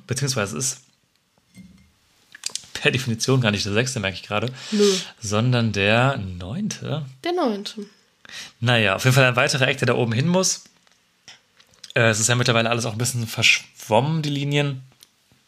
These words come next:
Speaker 1: Mhm. Euch ist es wahrscheinlich bekannt. Billy Talent, Kraftklub, Peter Fox, Muse, Casper, Die Ärzte, Placebo und die Queens of the Stone Age haben wir schon.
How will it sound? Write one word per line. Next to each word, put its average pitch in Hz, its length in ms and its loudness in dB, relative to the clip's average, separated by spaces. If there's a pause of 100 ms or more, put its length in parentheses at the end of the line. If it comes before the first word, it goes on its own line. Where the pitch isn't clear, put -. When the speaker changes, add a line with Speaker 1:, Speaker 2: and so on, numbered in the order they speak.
(140)
Speaker 1:
Mhm. 127 420 2 (1040)
Euch 120 180 4
ist 127 80 2
es 127 80 -2
wahrscheinlich 113 300 0
bekannt. 131 360 0 (500)
Billy 196 160 6
Talent, 151 360 4
Kraftklub, 139 440 0
Peter 147 200 4
Fox, - 340 -4
Muse, 156 360 4
Casper, 131 520 2
Die 151 220 -2
Ärzte, 135 420 2
Placebo 131 480 -2
und 127 140 0
die 120 40 -2
Queens 139 220 -6
of 127 80 -10
the 131 60 -2
Stone 101 280 0
Age 92 160 0
haben 101 120 -8
wir 107 60 -4
schon. 139 300 0